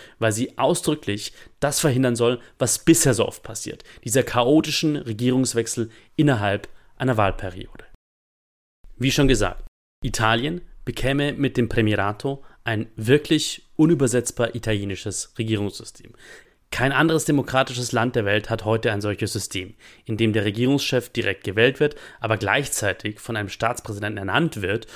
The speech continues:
und vom Vertrauen des Parlaments abhängt. Es gab ein einziges demokratisches Land, das ein solches Modell einmal ausprobiert hat. In Israel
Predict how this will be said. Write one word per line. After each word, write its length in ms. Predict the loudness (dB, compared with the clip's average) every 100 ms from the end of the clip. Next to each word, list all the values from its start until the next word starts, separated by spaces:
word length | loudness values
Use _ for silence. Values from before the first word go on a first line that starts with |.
| -20 -4
und 180 | -4
vom 160 | 0 -2
Vertrauen 640 | -2 -4 -2 0 0 -2 -8 -18
des 120 | -10
Parlaments 520 | -2 2 4 4 2
abhängt. 560 | -2 -8 -14 -20 -20 -20 -20 -20 -12
Es 160 | -6 2
gab 260 | 2 2 -6 -20 -2
ein 140 | 0
einziges 520 | 2 2 2 0 0 0
demokratisches 720 | -2 -2 -4 -4 -4 -6 -2
Land, 340 | -2 -2 -6 -16 -10 0
das 220 | 0 0
ein 160 | 0
solches 400 | 4 4 4 2
Modell 440 | 2 4 4 2 -4 -10 -2
einmal 200 | 0 4
ausprobiert 640 | 4 2 0 -4 -6 -10
hat. 220 | -18 -18 -20 -20 -20 -20 _ _ _ -4
In 280 | 0 0 0
Israel 640 | 0 0 0 0 0 -2